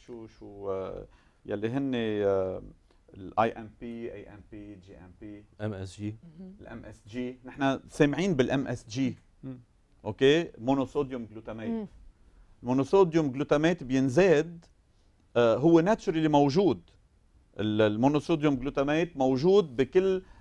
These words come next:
Speaker 1: لحوم ودجاج وسمك و-، وحتى، آه، موجود بشوية خضرة.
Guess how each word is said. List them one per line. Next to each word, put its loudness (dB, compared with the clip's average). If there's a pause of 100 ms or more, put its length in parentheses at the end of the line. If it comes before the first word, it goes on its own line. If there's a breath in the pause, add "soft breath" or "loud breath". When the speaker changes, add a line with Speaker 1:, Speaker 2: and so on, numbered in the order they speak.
Speaker 1:
لحوم 2
ودجاج 0
وسمك -2 (120)
و-، -6
وحتى، 0
آه، 2
موجود 0
بشوية 0
خضرة. -2